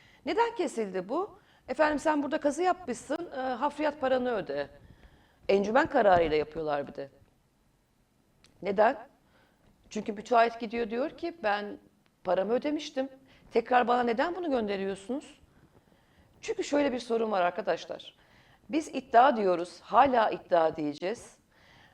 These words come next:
Hafriyat yolsuzluğu iddialarında kayıp iki milyar T L var. Evet, yanlış duymuyorsunuz. Kayıp iki milyar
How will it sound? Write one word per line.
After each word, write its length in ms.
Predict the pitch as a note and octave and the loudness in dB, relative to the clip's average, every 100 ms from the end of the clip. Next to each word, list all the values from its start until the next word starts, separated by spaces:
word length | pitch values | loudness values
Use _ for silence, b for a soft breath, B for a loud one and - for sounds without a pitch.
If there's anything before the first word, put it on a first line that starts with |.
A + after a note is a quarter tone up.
| b b _ _ | b b _ _
Hafriyat 560 | - A3 A3 C4+ F#4 E4 | 4 4 4 2 2 0
yolsuzluğu 520 | D4 - A3+ F#3+ G3 | -4 -4 -6 -4 -6
iddialarında 880 | - B3 D#4 C#4 A#3 G#3 G3 G3 G#3+ - | -6 -6 0 2 2 0 -4 -6 -10 -8
kayıp 340 | C4+ D4 D4 | -2 -2 -4
iki 200 | B3+ - | -10 -6
milyar 360 | B3 G#3 G3+ G3+ | -4 -4 -4 -2
T 200 | F3 E3 | -2 -2
L 180 | D#3+ C#3 | -4 -8
var. 340 | C3+ - - _ _ _ _ _ _ _ _ _ _ _ _ | -10 -16 -20 _ _ _ _ _ _ _ _ _ _ _ _
Evet, 220 | - B3+ A#3 | 0 0 2
yanlış 340 | A3+ A#3+ - | 0 -2 -6
duymuyorsunuz. 540 | C4+ G#3+ F#3 F3 G#3 | -6 -4 -6 -10 -12
Kayıp 400 | - A3+ B3+ - | -6 -4 -4 -8
iki 260 | G#3+ - E4+ | -14 -10 -8
milyar 800 | C#4+ A#3+ G#3+ F3+ F3 D#3 F3+ | -6 -4 -6 0 0 0 -4